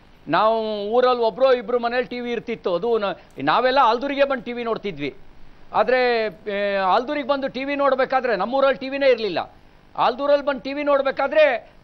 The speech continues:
ಬೇಗ ಬಂದ್ರೆ ಟಿ ವಿ ಹತ್ರದಲ್ಲಿ ಜಾಗ ಸಿಕ್ತಿತ್ತು, ಇಲ್ಲದೆ ಇದ್ರೆ ಬಾಗ್ಲ ಹತ್ರ ಆಚೆಗೆ ಇಣುಕಿ ನೋಡ್ಬೇಕಿತ್ತು, ಕಿಟಕಿನಲ್ಲಿ ಇಣುಕಿ ನೋಡ್ಬೇಕಿತ್ತು. ಆ, ಆ, ಆ, ಅದು ಇಡೀ ದೇಶದಲ್ಲಿ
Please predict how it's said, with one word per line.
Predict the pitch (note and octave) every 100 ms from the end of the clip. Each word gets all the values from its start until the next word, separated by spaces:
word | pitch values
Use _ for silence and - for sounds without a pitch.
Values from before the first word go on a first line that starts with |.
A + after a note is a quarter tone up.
| -
ಬೇಗ | C3 C4 C#4 C#4+
ಬಂದ್ರೆ | C#4 C#4 D4+ D#4 D4+
ಟಿ | - C4+
ವಿ | C#4+
ಹತ್ರದಲ್ಲಿ | G#3+ A#3+ D4 C#4+ C#4
ಜಾಗ | B3+
ಸಿಕ್ತಿತ್ತು, | B3 A3+ - G#3+ E3+ -
ಇಲ್ಲದೆ | F3 B3 C#4
ಇದ್ರೆ | C4 D#4
ಬಾಗ್ಲ | B3 C#4 C#4+
ಹತ್ರ | C#4+ D4 C#4+ B3+ G#3 - - -
ಆಚೆಗೆ | - C4+ C#4+ C4
ಇಣುಕಿ | B3 -
ನೋಡ್ಬೇಕಿತ್ತು, | C4+ C4+ B3+ B3 B3+ D4
ಕಿಟಕಿನಲ್ಲಿ | - B3+ A#3+ C#4 C#4 B3+
ಇಣುಕಿ | B3+ B3
ನೋಡ್ಬೇಕಿತ್ತು. | B3 A3+ G#3 G3 - C3 - _ - - - - -
ಆ, | C3 F3
ಆ, | F3+ - F3 F#3
ಆ, | F3+ F#3+ A#3 A#3
ಅದು | E4 D4+ C4
ಇಡೀ | C4+ A3+ C4 C#4+ D4+
ದೇಶದಲ್ಲಿ | C4 E3+ C4+ D4+ D4 C4 A3+ D#3 G#3+